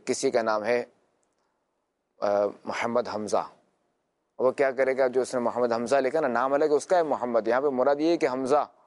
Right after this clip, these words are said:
جس کا جو ہے نا عرفی نام حمزہ ہے، اس کا نام یہ،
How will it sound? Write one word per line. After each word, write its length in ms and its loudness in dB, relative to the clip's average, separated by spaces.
جس 200 -2
کا 120 2
جو 60 0
ہے 60 -2
نا 60 2
عرفی 320 2
نام 160 0
حمزہ 320 -2
ہے، 200 0
اس 200 -2
کا 140 2
نام 180 -2
یہ، 140 2